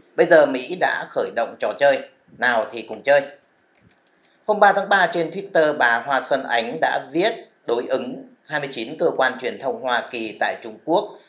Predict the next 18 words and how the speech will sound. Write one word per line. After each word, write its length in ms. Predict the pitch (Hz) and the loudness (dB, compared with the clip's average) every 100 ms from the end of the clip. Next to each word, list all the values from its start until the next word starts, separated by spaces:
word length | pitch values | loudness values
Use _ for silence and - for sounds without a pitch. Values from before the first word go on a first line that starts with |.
| _ | _
và 420 | 107 123 226 - - | 2 4 4 0 -8
chín 260 | 127 139 | -8 -6
cơ 120 | 170 156 | -4 -2
quan 220 | 135 120 117 | -2 -2 -6
Trung 200 | 131 120 | -10 0
Cộng 280 | 120 117 - - _ | 2 2 -2 -18 _
tại 220 | 123 117 - | 0 0 0
Hoa 120 | 127 | -4
Kỳ. 360 | 113 139 127 120 - _ _ _ _ _ | -4 -4 -6 -8 -18 _ _ _ _ _
Thị 160 | 185 156 | -4 4
thực 300 | 165 - - | 4 4 0
nhập 160 | 147 - | 0 2
cảnh 300 | 151 120 98 | 2 2 0
nhiều 200 | 120 127 | -4 -2
lần 320 | 123 123 120 110 | 2 0 -2 0
vào 440 | 117 113 110 - _ _ _ _ | 2 2 -2 -8 _ _ _ _
Trung 200 | 139 131 | -10 2
Cộng 320 | 147 - | 2 2